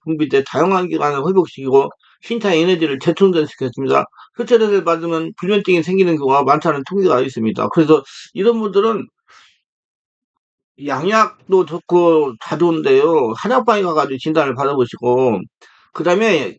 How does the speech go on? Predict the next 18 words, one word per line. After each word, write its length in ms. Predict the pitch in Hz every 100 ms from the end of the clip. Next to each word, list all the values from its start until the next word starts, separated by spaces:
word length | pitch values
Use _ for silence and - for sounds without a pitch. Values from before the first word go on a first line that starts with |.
| _ - -
거기 280 | - 170 220
막 300 | 226 214 -
발표도 400 | 170 180 233 226
넣고 420 | 180 170 202 139
예수님 240 | 175 190 220
믿고 260 | 190 214
성령 320 | 175 226 247 208
세례받고 320 | 196 196 165
충만 200 | 220 214
받고 280 | 185 156 180 139 -
주일날 400 | - 185 190 190 165 -
예배만 420 | 175 196 185 160
제대로 280 | 165 175 165
드리면 200 | 156 170 -
다 100 | 180
없어져요. 420 | 208 165 123 95 87 _ _
안수 240 | - 143
받으면. 280 | 117 95 -